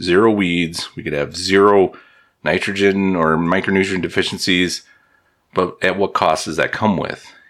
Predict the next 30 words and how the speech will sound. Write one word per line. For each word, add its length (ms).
And 440
unless 340
you 80
can 160
guarantee 460
me 240
that 140
you're 120
gonna 140
have 120
three 160
hundred 160
bushel 220
corn, 600
you 260
know, 100
we're 120
really 340
not 160
gonna 140
be 60
able 180
to 100
pay 80
for 300
it. 60
And 680
that's 320
the 100
struggle 460